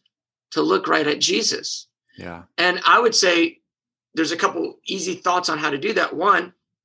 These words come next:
Speaker 1: get a, get a verse that anchors you. For me, again, John fifteen nine is what anchors me. It anchors my whole life.
Speaker 2: Yeah.
Speaker 1: John fifteen nine, Jesus said, "As the Father has loved me,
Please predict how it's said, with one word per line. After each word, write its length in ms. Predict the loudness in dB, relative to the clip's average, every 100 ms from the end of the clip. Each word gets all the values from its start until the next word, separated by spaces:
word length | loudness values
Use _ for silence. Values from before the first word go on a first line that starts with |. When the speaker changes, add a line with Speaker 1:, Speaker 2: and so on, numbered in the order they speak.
| _ _ _ _ _
Speaker 1:
get 160 | 2 4
a, 160 | 2 -2 0
get 140 | 2
a 40 | 2
verse 380 | 4 4 4 2
that 160 | -2
anchors 400 | -2 -2 -2 -2
you. 140 | -6 -8 _ _ _ _ _ _ _ _ _ _ _ _ _ -12
For 120 | -2 2
me, 180 | 2
again, 260 | 4 2 2
John 240 | 4 2
fifteen 560 | 4 0 0 -2 -2 2
nine 340 | 4 4 2
is 120 | -2 -4
what 100 | -2
anchors 420 | -2 -2 -8 -10
me. 120 | -4
It 180 | 0 0 2
anchors 420 | 0 0 -2 0
my 120 | 0
whole 280 | 0 -4 -2
life. 500 | 2 2 0 -10 -20 _ _
Speaker 2:
Yeah. 240 | -10 -10 -6
Speaker 1:
John 280 | 0 2 2
fifteen 640 | 4 4 2 -2 -2 -6 -8
nine, 460 | -2 4 4 2
Jesus 280 | 0 0 0
said, 160 | -2 0
"As 200 | 0 0
the 100 | -4
Father 580 | -6 -2 0 0 0 0
has 380 | -2 -4 -2 -4
loved 420 | -2 -2 -4 -6
me, 400 | -2 -2 -4